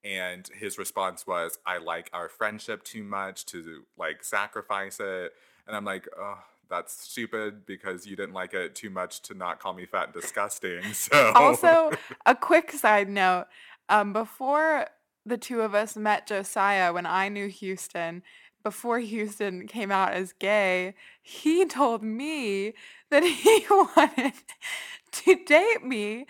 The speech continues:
Speaker 2: but never asked me out because he was scared of ruining our friendship. So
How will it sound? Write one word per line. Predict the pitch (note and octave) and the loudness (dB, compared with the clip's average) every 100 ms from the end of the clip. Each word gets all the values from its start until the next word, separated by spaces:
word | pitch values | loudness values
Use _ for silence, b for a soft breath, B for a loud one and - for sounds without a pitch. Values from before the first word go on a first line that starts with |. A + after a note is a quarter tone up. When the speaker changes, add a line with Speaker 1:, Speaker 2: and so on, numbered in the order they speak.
| B B B B | B B B B
Speaker 2:
but | D#4+ D4 C#4 B3+ - | 6 6 4 -16 -2
never | C4+ D4 D4 D#4 | 4 6 6 6
asked | B3+ C4 C4 | 8 6 2
me | C#4 A#3 | -4 4
out | A3+ A3+ | 4 4
because | A#3 A3+ A#3 | 0 -8 -8
he | - A3+ | -4 -2
was | G#3+ - | -2 -4
scared | - G#3 G3 G3 F#3 | -6 -2 0 0 0
of | F#3 F#3 | -4 -6
ruining | F#3 G3 F#3 F3+ E3+ E3 E3+ b b - | -6 -4 -2 -4 -8 -10 -14 b b -4
our | - | -4
friendship. | F#3+ - F3 F3 F3+ - - - B B B B G#3+ | -4 -6 -6 -6 -10 -6 -6 -8 B B B B -12
So | - - G3+ F3 | -6 2 4 4